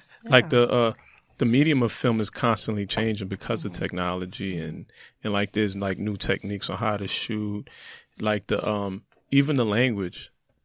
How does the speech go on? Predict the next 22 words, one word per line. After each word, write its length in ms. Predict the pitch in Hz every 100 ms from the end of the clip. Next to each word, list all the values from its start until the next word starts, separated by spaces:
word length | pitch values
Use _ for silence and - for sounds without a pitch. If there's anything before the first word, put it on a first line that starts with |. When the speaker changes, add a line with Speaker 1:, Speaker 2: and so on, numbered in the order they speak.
| _ _ _ _ _
Speaker 1:
is, 180 | 104 92 -
is, 240 | 98 101
is, 200 | 101 104
is 160 | - -
constantly 580 | - 110 95 - 101
evolving 560 | 98 98 95 104 101 92
and 100 | 92
switching 520 | - 107 165 107 101
Speaker 2:
Yeah. 40 | -
Speaker 1:
with 240 | - 113 -
the 80 | -
technology. 720 | - 107 113 107 104 101 98
So, 200 | - 101
yeah, 180 | 104
Speaker 2:
Yeah. 40 | 107
Speaker 1:
so, 260 | - 104 95
so 140 | -
you're 160 | 98 95
right. 160 | 117
You 80 | 101
constantly 440 | - 120 - 110
gotta, 300 | 104 104 104